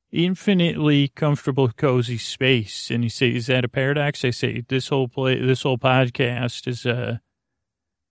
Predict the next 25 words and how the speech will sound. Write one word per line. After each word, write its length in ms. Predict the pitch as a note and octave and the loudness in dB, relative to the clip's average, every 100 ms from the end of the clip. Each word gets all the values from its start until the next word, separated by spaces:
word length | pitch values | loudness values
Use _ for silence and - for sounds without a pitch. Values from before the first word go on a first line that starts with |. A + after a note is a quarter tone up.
| _ | _
is 220 | - A#2 A#2+ | -6 -4 -2
an 180 | A2+ | -2
enigma 540 | A#2+ A#2+ C3 C#3 C3+ C3 | 0 2 2 2 0 0
within 320 | B2+ - B2 | 0 2 0
a 40 | A2+ | 2
paradox," 680 | C3+ D3 C3+ A2+ A2+ A2+ B2+ | 2 4 6 4 0 -2 -4
as 120 | A2 | -2
we 120 | A#2+ | -4
say 580 | - C3 A#2+ A#2+ A#2 A#2+ | -4 0 2 4 4 2
around 460 | A#2+ B2 B2 A#2+ A#2 | 0 2 2 2 0
the, 220 | A#2 A#2 | -2 -2
uh, 60 | A2+ | -2
well-worn 500 | B2 B2 C3+ C3+ A#2 | 2 2 4 4 2
tropes, 580 | - C#3+ C#3 - - | 2 4 4 2 -4
uh, 80 | C#3 B2 - B2+ | -4 -4 -6 -6
club 320 | C#3 C3+ A#2+ | -2 0 2
that 180 | B2 A#2+ | 0 -2
we 100 | A#2+ | -2
got 280 | A#2+ A#2+ A#2+ | 4 4 4
over 240 | A2 A#2+ | 2 0
here 160 | A#2+ B2+ | 2 4
in 80 | A#2 | 4
this 180 | A#2+ - | 2 0
one 220 | B2+ B2 | 0 0
corner. 680 | - C#3+ D#3 B2+ A2+ A#2 | -2 2 4 4 2 -4